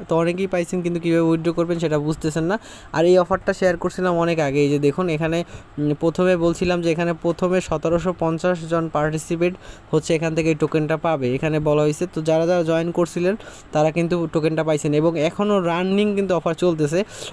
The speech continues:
video description বক্সে এটা running যে offer যেটা চলতেছে সেটার video description বক্সে link দিয়ে দিব,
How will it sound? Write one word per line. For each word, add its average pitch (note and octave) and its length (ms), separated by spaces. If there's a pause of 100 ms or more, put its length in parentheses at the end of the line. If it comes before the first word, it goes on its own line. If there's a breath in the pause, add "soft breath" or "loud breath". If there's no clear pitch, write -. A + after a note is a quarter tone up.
(100)
video E3+ 160
description F#3+ 420
বক্সে F#3+ 240
এটা F3+ 180
running E3 360
যে F3 80
offer E3+ 220
যেটা E3 220
চলতেছে E3+ 420
সেটার E3 320
video D3+ 320
description D#3 420
বক্সে E3 180
link D#3+ 260
দিয়ে D#3 140
দিব, F#3+ 180